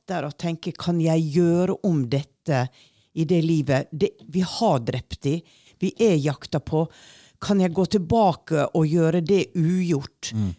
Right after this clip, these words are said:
Speaker 1: Nå har jeg gjort det, og den følelsen av at det var ingen vei tilbake. Jeg hadde gjort noe som var så,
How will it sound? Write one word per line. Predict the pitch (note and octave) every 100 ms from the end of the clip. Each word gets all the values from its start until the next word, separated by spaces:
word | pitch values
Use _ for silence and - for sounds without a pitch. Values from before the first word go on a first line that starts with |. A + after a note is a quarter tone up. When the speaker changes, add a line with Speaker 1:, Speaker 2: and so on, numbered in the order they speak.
| _
Speaker 1:
Nå | G#3
har | F3 G3+
jeg | G3 F#3+
gjort | A3 - -
det, | - C3
og | E3+
den | G3+ F#3
følelsen | - - - F3 F#3 F#3 G#3+ A3 F3+ B2+ - D3
av | D3+ C#3+
at | -
det | D#3+
var | D#3 -
ingen | E3+ F#3 F3 C3+ B2+
vei | D3+ C3
tilbake. | - B2+ D#3+ B2+ - C3 - - _ -
Jeg | D3+
hadde | E3 E3+
gjort | F#3+ - - D#3
noe | D#3+ F3
som | D#3+ C#3+ C3+
var | D3
så, | - - - G3+ C3+ C3+